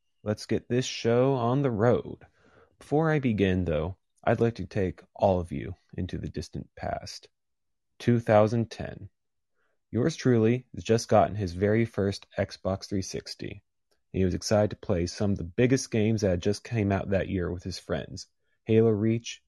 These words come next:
and Call of Duty Black Ops. However, little Wes had been reading on the internet about this little tiny game made without any big studio support called Super Meat Boy.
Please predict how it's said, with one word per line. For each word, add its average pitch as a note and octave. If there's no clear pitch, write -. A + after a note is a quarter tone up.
and F#2
Call F#2+
of F#2
Duty F#2
Black D#2+
Ops. -
However, G#2+
little B2
Wes A2+
had G#2+
been G#2+
reading A2
on A#2+
the A#2
internet G#2
about C3+
this D3+
little A#3
tiny F3+
game G#2+
made A#2
without A2
any C3
big A2+
studio G#2
support -
called E2
Super -
Meat G2
Boy. -